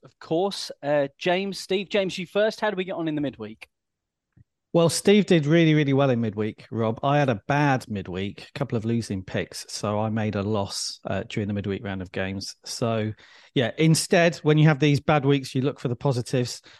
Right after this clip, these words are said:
Speaker 2: I'm clinging to my pre-season bets, actually, if people have followed us since August, because I'm on Wissam Ben Yedder to be top scorer in League One this season. He added a goal to his total.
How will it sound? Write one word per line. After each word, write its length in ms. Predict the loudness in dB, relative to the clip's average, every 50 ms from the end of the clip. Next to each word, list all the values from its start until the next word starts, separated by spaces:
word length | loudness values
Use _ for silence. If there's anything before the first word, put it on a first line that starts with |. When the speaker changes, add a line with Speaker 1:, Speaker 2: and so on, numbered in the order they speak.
| _ _ _ -2
Speaker 2:
I'm 200 | 0 2 2 0
clinging 440 | 0 0 0 2 4 4 2 2 0
to 160 | -2 -2 -2
my 140 | -2 -2 -2
pre-season 760 | -4 -6 -4 -2 -2 -2 -2 -2 -2 0 0 -2 -4 -6 -4
bets, 500 | -6 -6 -6 -8 -10 -12 -14 -14 -16 _ _ -4
actually, 500 | -4 -4 -2 -4 -2 0 2 4 4 2
if 120 | 2 0
people 240 | 0 0 0 0 0
have 100 | -2 0
followed 320 | 0 0 2 2 2 2
us 280 | 2 0 -2 -4 -10 -14 -16
since 400 | -6 -2 0 0 0 -2 -6 -6 -2
August, 400 | 0 0 0 0 0 -2 -4 -4
because 460 | -6 -8 -4 -2 -2 0 0 -2 -6 -14 -20 -20 -20 -20 -20 -20 -20 _ _ _
I'm 160 | 0 2 4
on 140 | 4 4 4
Wissam 360 | 2 2 2 0 0 0 0
Ben 240 | 2 2 2 2 2
Yedder 340 | 2 0 2 0 0 0 -2 -4
to 140 | -10 -10 -8
be 100 | -8 -8
top 300 | -6 -6 -6 -6 -6 -8
scorer 540 | -12 -8 -4 0 2 2 4 4 2 2 0 -2
in 160 | -2 -2 0
League 200 | 0 0 0 0
One 160 | -2 -2 -2
this 140 | -2 -4 -4
season. 280 | -4 -4 -2 -2 -2 -2
He 160 | 0 0 0
added 240 | 2 2 2 0 0
a 80 | -2
goal 300 | -2 -2 -2 0 0 -2
to 160 | -4 -4 -4 -4
his 140 | -4 -6
total. 520 | -4 -2 -2 -2 0 0 0 -2 -2 -2